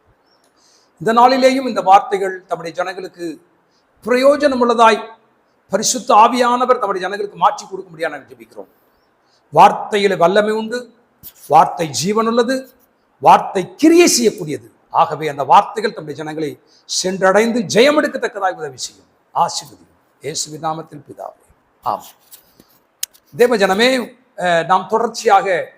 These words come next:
பார்த்து கொண்டிருக்கிற இந்த காணொளியிலே விசேஷமாக நாம் கடந்த முறை சிந்தித்தோம்.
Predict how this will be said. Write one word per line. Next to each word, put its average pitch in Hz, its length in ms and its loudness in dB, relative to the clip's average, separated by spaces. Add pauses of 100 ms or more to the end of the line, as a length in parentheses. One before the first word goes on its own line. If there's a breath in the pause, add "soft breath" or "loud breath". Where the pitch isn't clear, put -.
பார்த்து 202 280 0
கொண்டிருக்கிற 160 600 -6 (1160)
இந்த 147 520 -6 (840)
காணொளியிலே 175 800 -4 (1200)
விசேஷமாக 226 640 -2
நாம் 180 200 -2
கடந்த 196 540 -2
முறை 175 180 -8
சிந்தித்தோம். 180 640 -4